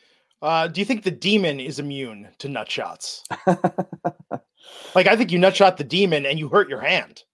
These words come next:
Speaker 2: Right, exactly. It's, uh, um, <laughs> yeah, it's like Maid Marian and Robin Hood Men in Tights, uh, got the, the chastity belt. <laughs> I'm glad you got that.
Speaker 1: Um, it's, oh,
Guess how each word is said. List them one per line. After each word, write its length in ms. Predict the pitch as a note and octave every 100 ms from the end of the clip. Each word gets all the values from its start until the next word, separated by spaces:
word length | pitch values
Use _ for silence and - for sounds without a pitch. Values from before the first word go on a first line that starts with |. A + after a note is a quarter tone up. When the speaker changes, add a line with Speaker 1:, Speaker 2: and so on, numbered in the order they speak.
| _ -
Speaker 2:
Right, 360 | A2 B2+ G2
exactly. 560 | F2 G#2 G2 F#2 F2+ E2+
It's, 240 | E2 -
uh, 360 | F#2 F2 E2+ E2+ - -
um, 460 | D#2+ D#2+ D#2 D#2+ - _ -
<laughs> 800 | - - - - - - - -
yeah, 240 | G2 - - _ - - - _ -
it's 160 | G#2
like 200 | F#2+ F#2+
Maid 200 | G2 G2
Marian 400 | F#2+ F#2+ F#2 F2+
and 100 | F2
Robin 220 | F2+ F2+ F#2
Hood 160 | F2+
Men 140 | F2 F2
in 80 |
Tights, 420 | D#2+ F2 E2+ - F2+
uh, 280 | E2 D#2+ E2 - -
got 100 | - -
the, 140 | D#2+ -
the 60 | E2+
chastity 460 | - F2 - E2+
belt. 220 | E2+ F2 - - -
<laughs> 180 | _ -
I'm 160 | G2 F#2+ - -
glad 220 | E3 E3
you 80 | -
got 220 | A#3 A3+
that. 100 | G3+
Speaker 1:
Um, 60 | F#3+ _ _ _ _ _ _ _ - -
it's, 480 | A3+ - - - -
oh, 340 | F#3 F3+ D3